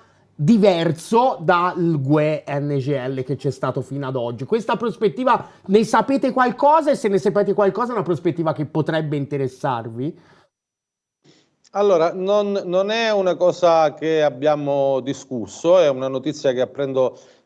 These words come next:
Speaker 2: adesso da te. La trovo però interessante, la trovo una notizia, ehm, importante, eh, anche se alcune dichiarazioni recenti di Sara Wagenknecht, insomma, sono, sono apparse, come dire, un po',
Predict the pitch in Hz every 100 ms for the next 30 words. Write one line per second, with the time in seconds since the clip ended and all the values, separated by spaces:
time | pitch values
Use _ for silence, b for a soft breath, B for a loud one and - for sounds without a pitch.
0 | - 135 156 - 135 143 156 208 175 196
1 | 220 302 254 175 196 202 143 165 175 -
2 | 208 107 107 - 156 170 160 165 151 143
3 | 135 127 147 147 - 139 135 127 B B
4 | B B - 135 135 131 127 123 123 120
5 | 120 120 113 - 151 139 151 151 - 180
6 | 131 120 - 143 156 - - - 156 151
7 | 180 202 185 180 160 - 175 156 147 151
8 | 147 147 160 147 139 139 151 156 143 131
9 | 127 120 131 123 127 151 139 110 123 107
10 | 120 117 120 117 123 127 123 127 120 110
11 | - 135 131 135 147 131 - 131 131 131
12 | 131 131 - 156 143 123